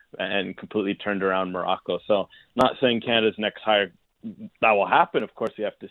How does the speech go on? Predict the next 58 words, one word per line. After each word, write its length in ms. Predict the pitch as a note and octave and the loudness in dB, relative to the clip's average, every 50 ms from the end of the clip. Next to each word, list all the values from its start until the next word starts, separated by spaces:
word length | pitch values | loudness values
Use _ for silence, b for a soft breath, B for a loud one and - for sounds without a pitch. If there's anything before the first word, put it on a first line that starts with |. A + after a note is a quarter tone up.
| _ - | _ -8
see. 160 | B2 C3+ C#3 | -6 -6 -6
But 360 | A#2 - A#2+ A2+ A2+ A2 - | -4 -2 0 0 0 0 -2
I 120 | G#2+ G#2 | -4 -6
think 200 | G#2 A2 A2 G2+ | -6 -8 -8 -8
international 680 | - A2 A2 G2+ G2 G2 G2 G2+ G2 - - G2+ F#2 - | -8 -10 -8 -8 -8 -8 -8 -10 -10 -12 -12 -14 -10 -4
soccer, 260 | - G#2 G2 - - G#2 | -2 -2 -2 -2 -4 -6
if 80 | - - | -8 -8
you 80 | G#2+ G2 | -10 -10
can 180 | - A2 G#2+ | -8 -8 0
get 220 | F2+ A2 A#2 - A2 | 4 4 4 4 4
one 140 | A2+ A2 | 2 0
of 60 | G#2 G2 | 2 2
those, 200 | G#2 G2+ G2 - B B B B B B B - | 0 0 -2 -4 B B B B B B B -2
uh, 160 | - G#2+ F#2+ | -2 -2 -2
hires, 480 | - - G#2 G#2 G2+ G2+ G2+ G2+ G2+ - _ b b b b b _ - | 2 4 4 4 6 4 4 2 0 -4 _ b b b b b _ -4
perhaps 340 | A2 G2+ - G2+ G#2 - - | -4 0 2 0 0 0 -2
maybe 220 | - A2+ G#2+ G#2 G#2+ | -6 -8 -8 -8 -8
it 60 | G2 | -10
can 120 | - A2 | -10 -8
be 80 | G#2 A2 | -8 -6
unproven, 560 | G2+ G#2 G#2 F#2+ - - A2 G#2 G2 G#2+ G#2 | -6 -6 -8 -10 -12 -12 -10 -10 -8 -8 -8
which 140 | G2+ F#2 - - - - | -8 -8 -10 -14 -6 -2
helps 240 | - G#2+ G#2 - - | -2 -2 -2 -2 -6
in 100 | A2+ G#2+ | -12 -12
Canada's 340 | - - G#2+ G#2+ G2+ G2+ G2+ - - | -10 -10 -10 -8 -6 -8 -8 -8 -8
case 200 | - G#2 G#2 - | -6 -6 -6 -6
if 80 | - - | -8 -8
they're 100 | - G#2 | -6 -4
not 200 | G#2 G2+ G2+ G2 | -2 -2 0 0
able 240 | G2+ G2+ F#2+ G2+ F#2 | 0 2 2 0 0
to, 160 | - - G2+ | 0 2 0
to 200 | F#2+ F2+ - - | 0 0 -2 -8
convince 360 | - - G#2 G2+ G2+ G2 F#2+ - | -8 -6 -4 -2 -2 -4 -2 0
a, 40 | G#2 | 2
a, 460 | G2 F#2+ - G2+ G#2+ - - G#2 - - | 2 2 4 2 2 2 0 -2 -4 -4
a, 100 | A2 A2 - | -4 -4 -4
you 120 | A#2 A2 | -4 -6
know, 140 | G#2 G2 G2 | -6 -6 -8
a 40 | G2 | -10
highly 360 | - - G#2 G#2 G2+ G2+ G2+ | -4 0 2 2 2 2 0
proven 440 | - - - G#2 G2 F#2+ F#2+ F#2+ F#2+ | -2 -2 -4 -4 -2 -2 -4 -6 -2
coach, 340 | - - G#2 B2 D3 - - - B B B B B - | 2 6 6 6 6 4 2 -6 B B B B B 2
that, 160 | - - - | 2 4 4
that 160 | A2 G#2 - A2 | 4 4 4 6
there 120 | A2 G#2+ | 6 6
is 120 | A2 G2 | 6 4
a 60 | G2+ G2+ | 2 -4
chance 260 | - - G#2 G2+ - - | -6 -6 -8 -6 -6 -6
that 100 | F2+ F#2+ | -6 -6
they 100 | G2+ F#2+ | -6 -8
completely 400 | - G2+ - - G#2 - G2 F#2+ | -10 -12 -12 -10 -10 -8 -10 -10
turn 240 | - - F#2+ F#2 | -8 -8 -6 -4
around 260 | F2+ F#2 F#2 F2+ F2+ F#2 | -2 -2 -2 -2 -2 -2
their, 220 | F#2 F2+ F2 F2 | -2 -2 -2 -2
their 140 | E2+ F#2+ F#2+ | 0 0 0
results 360 | F#2 F#2 E2+ F#2 F#2 F2+ - - | 0 0 0 0 0 0 0 -2
on 140 | G2 F#2 F#2 | -2 -2 -2
the 80 | F2 | -4